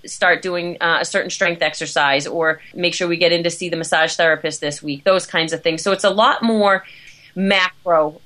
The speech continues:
coaching than it is micro coaching, where with, like you said, with tennis, it might be you're in person with that athlete and you're making minor adjustments to their swing or whatever it is. When it comes to triathlon coaching, it's a lot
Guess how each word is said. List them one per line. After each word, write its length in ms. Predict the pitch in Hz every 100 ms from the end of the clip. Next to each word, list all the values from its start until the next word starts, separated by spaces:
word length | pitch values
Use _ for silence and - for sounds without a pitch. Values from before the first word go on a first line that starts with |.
| _ -
coaching 460 | 208 165 - 156
than 160 | 160 170
it 100 | 170
is 160 | 170
micro 340 | 170 165 165 170
coaching, 440 | 170 165 156 165
where 260 | 165 160 151
with, 320 | 175 156 -
like 220 | 175 170
you 60 | 170
said, 200 | 170 147
with 160 | 165
tennis, 340 | - 185 165 -
it 80 | -
might 220 | 165 160
be 220 | 165 156 - -
you're 100 | 170
in 220 | 165 214 190
person 440 | 196 185 190 175
with 200 | 175 165
that 240 | 160 160 -
athlete 400 | 160 165 170 160
and 140 | 160
you're 140 | 156 151
making 420 | 180 175 170 165
minor 300 | 170 175 170
adjustments 580 | 160 160 156 156 151 -
to 220 | - 160
their 180 | 160 151
swing 420 | - 185 175 156
or 120 | 151
whatever 320 | 160 156 151
it 80 | 147
is. 180 | 151 147 - _ _
When 160 | 196
it 120 | 185 -
comes 400 | 208 180 175 -
to 520 | - 202 180 170 165 - -
triathlon 600 | - 214 214 226 214 185 175
coaching, 480 | 202 175 185 170 -
it's 160 | -
a 60 | 190
lot 320 | 185 185 180